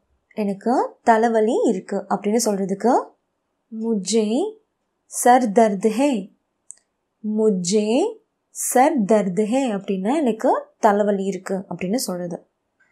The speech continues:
"நான் என்னோட வாட்சை தொலைச்சிட்டேன்." "நான்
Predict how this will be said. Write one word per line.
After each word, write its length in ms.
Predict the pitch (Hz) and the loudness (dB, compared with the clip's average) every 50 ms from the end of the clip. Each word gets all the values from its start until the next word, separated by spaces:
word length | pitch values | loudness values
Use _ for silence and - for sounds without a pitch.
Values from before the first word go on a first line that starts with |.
| _ _ _ - | _ _ _ -10
"நான் 440 | 254 240 233 247 247 247 254 247 247 | -6 -2 0 0 0 0 -2 -2 -2
என்னோட 300 | 233 226 226 233 226 226 | -2 -2 -2 0 0 0
வாட்சை 360 | 214 214 214 240 247 - 370 349 | 0 0 -2 -2 -2 0 -2 2
தொலைச்சிட்டேன்." 540 | 349 247 214 214 214 - - 226 196 - - _ _ _ _ _ - _ _ _ _ _ | 2 2 2 2 0 -2 -4 -4 -6 -6 -8 _ _ _ _ _ -20 _ _ _ _ _
"நான் 640 | - 208 202 196 208 208 208 226 277 370 494 - | -6 -6 -4 -2 -2 -2 -2 -2 -2 -4 -6 -8